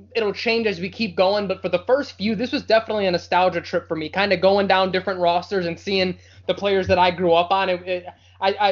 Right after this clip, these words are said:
I was more inclined, especially early on, to pick players, you know, from a few years ago.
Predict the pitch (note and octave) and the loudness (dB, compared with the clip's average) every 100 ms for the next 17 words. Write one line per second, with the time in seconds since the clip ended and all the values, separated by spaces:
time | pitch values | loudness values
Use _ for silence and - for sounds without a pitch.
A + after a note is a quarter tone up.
0 | G3 G3 F#3 A#3 B3 G#3 - G#3+ G3+ F3+ | 0 -2 0 2 2 2 -2 -2 -2 -2
1 | - A3 - F3 F#3+ F3 E3+ E3+ E3 E3 | -2 -4 -4 -2 0 0 0 0 -2 -6
2 | - F#3 - F#3+ F3 E3 D3+ - _ F3+ | -6 -8 -4 -2 0 0 -4 -14 _ -2
3 | E3+ - F3 D#3 - F#3 F3 E3+ D#3 D3 | -2 0 -4 -4 -6 -4 -2 -2 -2 0
4 | D3 C3+ | 0 -2